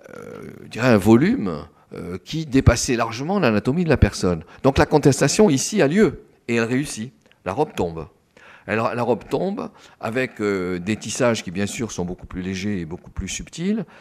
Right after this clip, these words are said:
et le, le bas du corps commence à se voir. Vous voyez, la, la, la jambe émerge, apparaît en quelque sorte sur la robe, ce qui est très, très important. Ça, ça c'est une véritable, un véritable changement. Révolution française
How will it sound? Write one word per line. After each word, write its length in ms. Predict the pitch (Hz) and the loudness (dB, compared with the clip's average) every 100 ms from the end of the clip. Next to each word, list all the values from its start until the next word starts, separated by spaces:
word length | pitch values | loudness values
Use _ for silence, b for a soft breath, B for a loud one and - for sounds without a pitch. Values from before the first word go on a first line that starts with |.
| B _ | B _
et 360 | 120 123 113 76 | 0 2 2 -2
le, 400 | 110 107 104 101 | -2 0 0 0
le 160 | 101 107 | -2 2
bas 280 | 180 160 | 2 2
du 140 | 90 92 | -2 -8
corps 240 | 101 87 | -8 -8
commence 320 | - 85 82 | -8 -12 -12
à 20 | 80 | -14
se 140 | - | -14
voir. 240 | 80 76 - | -14 -16 -14
Vous 40 | |
voyez, 260 | 95 139 143 | -10 -8 -6
la, 260 | 85 82 | -6 -8
la, 160 | 80 82 | -8 -10
la 160 | 85 | -8
jambe 340 | 92 127 123 - | -4 -2 -2 -4
émerge, 460 | 98 110 123 90 80 - | -4 -4 -4 -6 -14 -16
apparaît 400 | 95 107 120 113 | -8 -8 -6 -10
en 60 | |
quelque 280 | - - - | -10 -18 -18
sorte 300 | - 85 - | -10 -10 -10
sur 240 | - 87 87 | -14 -12 -6
la 80 | |
robe, 300 | 92 143 165 B B B B | 0 2 2 B B B B
ce 80 | - | -10
qui 40 | - | -10
est 60 | |
très, 240 | - 139 117 | -4 -4 -4
très 240 | 92 87 | -6 -8
important. 400 | 85 - - 85 | -8 -10 -12 -20
Ça, 160 | - - | -20 -20
ça 160 | - 113 | -16 -14
c'est 240 | - - | -14 -16
une 100 | 87 | -20
véritable, 540 | 85 139 113 104 101 92 | -8 -6 -6 -10 -12 -10
un 60 | 95 | -12
véritable 320 | 90 92 82 | -12 -14 -16
changement. 400 | - 98 202 - B B | -14 -2 0 0 B B
Révolution 300 | 101 98 107 | -8 -6 -6
française 460 | - 95 185 220 | -6 -4 -2 -4